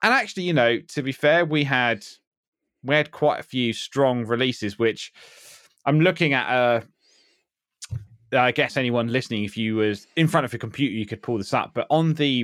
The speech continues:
Roland website, if you put history of Boss compact pedals, that's a great timeline that,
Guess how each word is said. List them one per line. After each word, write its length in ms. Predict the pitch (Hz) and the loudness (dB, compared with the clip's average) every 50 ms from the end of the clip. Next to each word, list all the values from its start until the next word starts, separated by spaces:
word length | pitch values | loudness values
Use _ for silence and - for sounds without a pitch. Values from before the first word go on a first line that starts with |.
| 101 107 107 | -4 -4 0
Roland 500 | 123 135 147 165 165 143 127 120 113 107 | 2 2 4 4 2 0 -2 -4 -2 0
website, 360 | 123 131 131 - - 101 82 | 0 0 0 0 -2 -4 -4
if 100 | - - | -4 -6
you 60 | 151 | -6
put 200 | 151 - 156 - | -2 -2 -2 -2
history 600 | - - - 165 160 - - 143 139 127 117 - - | -2 -4 -6 -6 -6 -6 -6 -6 -4 -4 -4 -6 -8
of 120 | - 104 - _ - | -10 -12 -12 _ -2
Boss 200 | 135 113 - - | -2 -2 -2 -4
compact 460 | - - 123 123 - - - - _ | -4 -4 -4 -2 -4 -6 -6 -6 _
pedals, 400 | - 110 95 90 87 80 - - _ - - - - - _ - | -2 -2 -2 -2 -4 -6 -10 -16 _ -20 -20 -20 -20 -20 _ -6
that's 140 | 117 113 - | -6 -6 -4
a 40 | 110 | 0
great 260 | - 160 165 160 - | 2 2 2 2 -2
timeline 920 | - - - 170 160 170 175 170 160 139 127 117 107 104 101 98 95 87 | -8 -4 0 2 2 4 4 4 4 4 4 2 2 0 -2 -4 -4 -2
that, 220 | - 110 107 - | 0 0 0 -2